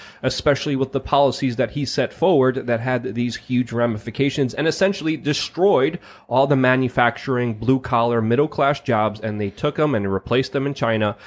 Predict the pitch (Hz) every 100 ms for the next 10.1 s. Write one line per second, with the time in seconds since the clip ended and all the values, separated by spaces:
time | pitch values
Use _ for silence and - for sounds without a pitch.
0 | - - 113 117 123 127 117 113 104 113
1 | 139 151 165 127 135 131 110 98 131 160
2 | 151 139 - 127 120 123 - - 151 -
3 | 165 127 123 127 _ - - 104 104 -
4 | 131 135 - 139 135 - 107 104 101 -
5 | _ - 101 117 123 139 - 175 143 123
6 | 120 - - 107 113 123 135 160 185 151
7 | 151 131 - - - - 147 143 151 147
8 | 120 143 135 135 139 139 135 147 139 123
9 | 123 110 110 135 180 165 151 139 143 131